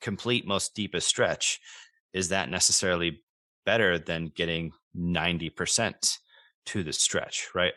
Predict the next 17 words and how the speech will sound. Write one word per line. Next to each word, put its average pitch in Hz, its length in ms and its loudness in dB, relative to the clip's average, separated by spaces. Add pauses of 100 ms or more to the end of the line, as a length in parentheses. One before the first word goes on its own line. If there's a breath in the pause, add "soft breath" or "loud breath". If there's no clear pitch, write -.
(120)
'Cause, 98 160 -2
like, 101 180 2
what 117 160 2
we 120 120 4
have 104 220 2
now 113 380 2 (260 loud breath)
is, 92 200 0
is 92 240 2
that, 95 180 4
hey, 101 460 2 (300)
like, 92 360 -2
close 123 460 2
to 127 100 0
lengthened 101 640 -2 (360 soft breath)
seems 98 560 2
to 113 100 0
produce 90 580 2